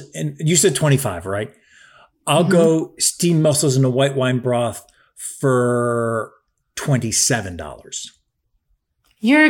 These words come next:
Speaker 2: not gonna do in increments of fives? You're gonna make us do all that math?
Speaker 1: Yes.
Speaker 2: Oh my God, you're a crazy person.
Speaker 1: <laughs> I mean,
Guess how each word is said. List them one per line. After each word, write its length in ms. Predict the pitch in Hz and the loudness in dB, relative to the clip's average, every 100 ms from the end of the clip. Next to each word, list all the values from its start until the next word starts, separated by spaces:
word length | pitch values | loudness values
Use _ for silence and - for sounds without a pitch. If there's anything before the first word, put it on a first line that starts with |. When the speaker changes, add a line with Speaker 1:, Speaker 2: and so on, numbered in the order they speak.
| 302 | 4
Speaker 2:
not 300 | 294 285 285 | 4 4 2
gonna 240 | 302 277 | 2 2
do 160 | 240 262 | 2 2
in 100 | 247 | 4
increments 560 | 220 233 247 240 233 240 | 2 2 2 2 2 0
of 100 | - | 0
fives? 500 | - 190 202 214 226 | 2 4 4 2 0
You're 60 | |
gonna 160 | 208 202 | 2 2
make 240 | 202 196 | 2 2
us 100 | 220 | 0
do 200 | - 202 | 0 0
all 260 | - 185 185 | 4 4 6
that 200 | 185 175 | 4 4
math? 540 | 170 165 202 226 - | 2 4 2 0 -2
Speaker 1:
Yes. 500 | 139 - - - _ _ _ _ _ _ _ _ _ _ - | -2 0 -6 -10 _ _ _ _ _ _ _ _ _ _ 2
Speaker 2:
Oh 640 | 226 226 233 269 277 - 214 | 6 6 6 4 2 0 0
my 160 | 208 | 2
God, 420 | 202 190 180 165 | 4 6 6 4
you're 320 | 175 190 185 190 | 2 4 4 2
a 160 | 196 | 0
crazy 760 | 190 - - 190 180 165 151 143 | -2 -10 -6 0 4 4 2 0
person. 680 | 139 127 113 156 135 120 - | -2 -2 0 0 2 0 0
Speaker 1:
<laughs> 1500 | 226 - 269 - 262 233 - - 180 151 135 - _ _ - | 0 0 -2 -2 -2 -2 -4 -14 -14 -14 -16 -20 _ _ -2
I 140 | 147 151 | 2 4
mean, 680 | 160 160 160 156 - 143 | 4 4 4 4 0 -4